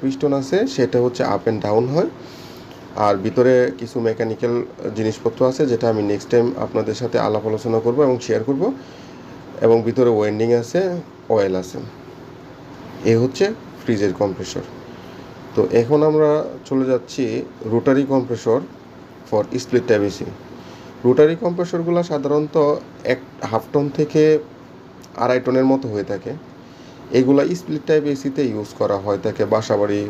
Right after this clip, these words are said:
বা অফিস আদালতে, অফিস আদালতে যে এখানে অফিস রুম, সেখানে ইউজ করা হয়ে থাকে। তো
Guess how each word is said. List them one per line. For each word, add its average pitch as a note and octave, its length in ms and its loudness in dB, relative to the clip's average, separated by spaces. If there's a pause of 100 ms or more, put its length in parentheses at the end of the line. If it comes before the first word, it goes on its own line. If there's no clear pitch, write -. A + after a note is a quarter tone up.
বা G#2+ 80 2
অফিস G#2 360 0
আদালতে, G#2 560 0 (500)
অফিস A2 260 0
আদালতে G#2+ 400 2
যে G#2 140 -2
এখানে G#2+ 360 -2
অফিস G#2+ 360 -4
রুম, G#2+ 220 0 (440)
সেখানে A2 420 2
ইউজ G2+ 320 -2
করা G2+ 140 -2
হয়ে G2 140 -4
থাকে। G2 240 -10 (2500)
তো G#2 260 2